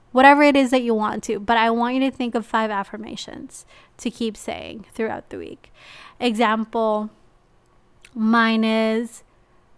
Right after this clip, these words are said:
one, I'm creating the life that I want. Two, I am grounded.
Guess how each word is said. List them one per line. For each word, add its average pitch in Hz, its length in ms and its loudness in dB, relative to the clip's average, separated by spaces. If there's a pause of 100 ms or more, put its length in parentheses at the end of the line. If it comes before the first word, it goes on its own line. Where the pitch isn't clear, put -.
(120)
one, 247 540 4 (680)
I'm 262 220 4
creating 247 640 0
the 233 120 4
life 208 420 0
that 214 180 0
I 202 140 0
want. 196 360 -8 (2250)
Two, 240 480 -4 (640)
I 233 120 6
am 226 360 2
grounded. 208 840 -2